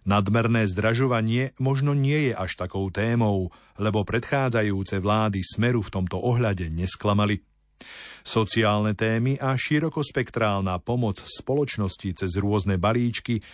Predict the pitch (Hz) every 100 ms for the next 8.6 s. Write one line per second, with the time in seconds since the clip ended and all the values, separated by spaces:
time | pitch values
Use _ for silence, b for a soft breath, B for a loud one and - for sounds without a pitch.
0 | B - 165 139 139 135 135 135 135 117
1 | - 110 - 104 98 90 - 107 113 135
2 | 135 117 113 104 113 - 95 82 - 85
3 | 82 90 87 87 87 - 95 90 - -
4 | _ _ _ _ _ _ _ B B B
5 | - - 107 101 95 98 107 101 110 107
6 | 110 110 101 92 104 107 104 - 131 B
7 | - - 135 147 147 127 - 117 127 131
8 | 131 131 123 123 120 117